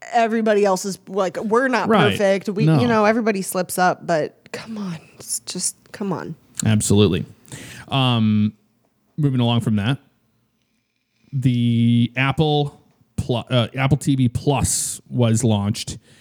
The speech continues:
Speaker 2: and I had no really interest in it when it was announced. Uh, and then I saw the morning show was being, um, was being advertised, and I was like,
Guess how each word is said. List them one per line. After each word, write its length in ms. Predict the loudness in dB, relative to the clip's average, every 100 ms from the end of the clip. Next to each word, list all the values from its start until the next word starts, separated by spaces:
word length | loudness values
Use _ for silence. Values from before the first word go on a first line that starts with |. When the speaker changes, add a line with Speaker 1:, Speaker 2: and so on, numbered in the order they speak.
| _ _ -2
Speaker 2:
and 420 | 2 2 2 -2 _ -2
I 120 | 0
had 200 | 2 2
no 280 | 2 2 0
really 300 | 2 2 2
interest 420 | 2 0 -2 0
in 120 | 0
it 360 | 0 -2 -8 -10 _
when 140 | -2 0
it 80 |
was 120 | 2 2
announced. 600 | 2 2 2 -2 -8 -10 _ _ _ _ -4
Uh, 280 | 0 0 0
and 300 | 0 2 2
then 540 | 2 2 2 2 0 -2 _ _ _ -4
I 100 | -2
saw 500 | 0 -2 -2 -2 -2
the 140 | 2
morning 500 | 2 2 2 2 2
show 480 | 0 -2 0 0 0
was 200 | 0 -2
being, 540 | 0 2 2 4 2 -2 -14 _ -4
um, 520 | -2 -2 -4 -8 -12 -18 _ _ _ _ -8
was 100 | -2
being 420 | 2 2 2 0
advertised, 600 | 0 0 2 0 -4 -4 -2
and 80 |
I 20 | 0
was 80 |
like, 140 | 0